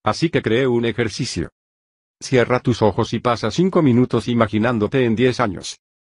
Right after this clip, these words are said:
La única cosa importante aquí es que en el futuro seas feliz y seguro. Si te imaginas desanimado o sentado en una celda en la cárcel temblando, eso no va a ayudarte.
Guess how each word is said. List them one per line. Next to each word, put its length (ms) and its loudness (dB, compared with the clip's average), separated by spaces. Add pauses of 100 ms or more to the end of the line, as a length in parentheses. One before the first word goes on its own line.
(120)
La 180 0
única 380 2
cosa 260 0
importante 640 0
aquí 240 0
es 80 0
que 200 0
en 60 0
el 140 0
futuro 400 -2
seas 340 0
feliz 340 -2
y 40 -6
seguro. 460 0 (440)
Si 220 0
te 140 2
imaginas 500 2
desanimado 640 4
o 80 4
sentado 460 0
en 80 2
una 160 2
celda 300 2
en 100 2
la 80 0
cárcel 400 -2
temblando, 640 0 (180)
eso 280 2
no 140 2
va 240 4
a 40 2
ayudarte. 520 -2